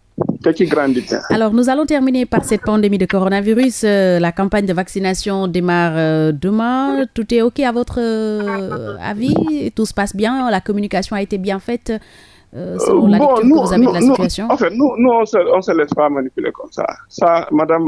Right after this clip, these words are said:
Speaker 1: euh, euh, croyez-moi, Tekki est bien droit dans ses bottes.
Speaker 2: Hmm.
Speaker 1: Très tôt, nous avons été les seuls à dire, à répondre à la question idéologique extrêmement forte exprimée par les, la communauté internationale, disant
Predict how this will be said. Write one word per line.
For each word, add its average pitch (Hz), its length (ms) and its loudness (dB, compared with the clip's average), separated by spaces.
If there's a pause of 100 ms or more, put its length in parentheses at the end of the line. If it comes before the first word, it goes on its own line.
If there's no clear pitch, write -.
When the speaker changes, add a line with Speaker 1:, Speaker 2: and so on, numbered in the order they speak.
(160)
Speaker 1:
euh, 147 40 2
euh, 139 400 2 (460)
croyez-moi, 160 680 2 (400)
Tekki 175 280 2
est 143 140 4
bien 143 200 2
droit 135 240 0
dans - 140 -6
ses - 160 -6 (100)
bottes. - 140 -4 (180)
Speaker 2:
Hmm. 156 80 -8
Speaker 1:
Très 214 220 4
tôt, 190 300 2 (180)
nous 165 160 -2
avons 170 160 2
été 165 260 -2
les 139 140 -4
seuls 196 340 0 (1040)
à 143 140 0
dire, 226 400 2
à 156 140 2
répondre 208 540 0
à 156 100 0
la 151 120 0
question 190 600 -2 (500)
idéologique 196 600 2 (140)
extrêmement 175 520 0
forte - 480 -6 (500)
exprimée 175 540 0
par 151 200 0
les, 143 220 4
la 147 140 0
communauté 147 380 -2
internationale, 139 600 -2
disant 165 320 2